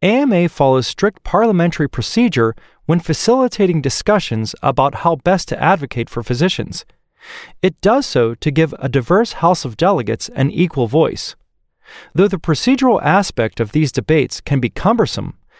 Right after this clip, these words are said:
it provides an impartial forum for issues to be considered from every aspect of medicine. This is to ensure that every specialty and subspecialty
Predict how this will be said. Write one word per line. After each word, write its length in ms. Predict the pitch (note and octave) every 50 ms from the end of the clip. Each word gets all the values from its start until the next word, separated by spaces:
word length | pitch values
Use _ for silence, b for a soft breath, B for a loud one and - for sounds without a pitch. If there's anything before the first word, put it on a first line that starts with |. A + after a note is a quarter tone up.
| b b b b b
it 80 | - -
provides 460 | - E3+ D3+ C3+ D#3 D3 C#3+ C#3 B2
an 120 | B2+ A#2+
impartial 640 | B2 - B2 A#2+ - - F3 G3 A3 - - A3 F#3
forum 520 | - - - A#3 B3+ A3 C#3+ A2+ A2+ A#2+
for 200 | - - - - -
issues 460 | - F#3 G3+ - - B2 A2 F#2+ -
to 100 | - A#2+
be 100 | A#2 B2
considered 560 | - B2+ A#2 - - - A3 D3+ A2 G2+ - b b b b b b b
from 240 | b - D3 D3+ D#3 - -
every 300 | D#3+ G3 G3+ A3 F#3 - -
aspect 580 | - D3 F3+ G3 E3 - - - G#2+ - - -
of 120 | G2+ G#2
medicine. 420 | B2+ C#3+ D3 C3+ - - - G2+ - _ _ _ _ _ _ _ _ _ _ _ _ _ _ -
This 240 | C3+ A#3 C#4 - D4+
is 100 | C#4 -
to 140 | - - A3+
ensure 460 | G3 E3+ - - - F3+ C#3+ C3+ B2+
that 180 | A#2 A#2+ - - _ -
every 340 | C#3+ F3+ G#3 G3+ C#4 C4+
specialty 680 | - - - - G#3+ F#3+ C3+ - - B2 A2+ A#2 A2 -
and 120 | - A#2+ A#2
subspecialty 840 | - - E3+ G3+ G3 - - - B2 A#2 - A#2+ A2+ G#2+ G#2+ A2+